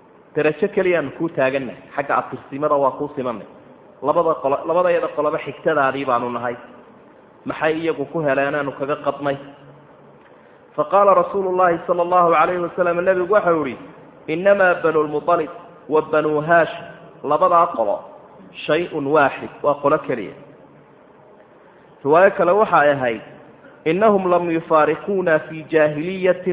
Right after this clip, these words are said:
ولا إسلام." Waar waktigii jaahiliyadana kuwaasi nagamay tegin.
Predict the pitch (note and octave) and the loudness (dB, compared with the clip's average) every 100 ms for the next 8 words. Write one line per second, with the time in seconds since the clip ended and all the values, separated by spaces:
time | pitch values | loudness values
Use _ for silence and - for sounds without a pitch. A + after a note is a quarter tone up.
0 | F3+ F3 F3+ F3+ F#3 F#3 G3 G#3 F3+ - | 0 2 4 2 0 -4 0 0 0 -4
1 | - - - - - - - - - - | -20 -20 -20 -20 -20 -20 -20 -20 -20 -20
2 | - - - B2+ C#3+ F#3 - - F3+ G3+ | -20 -20 -12 -4 -2 -2 -6 -8 -10 -8
3 | - E3 D#3 E3 F#3 F3+ F3+ F#3 E3 D3+ | -2 -2 -2 -2 -2 -2 -4 -2 -2 -2
4 | C#3+ B2+ C#3 C#3+ D#3+ F3+ - A#2 A2 | -8 -12 -6 -4 -2 -4 -6 -10 -10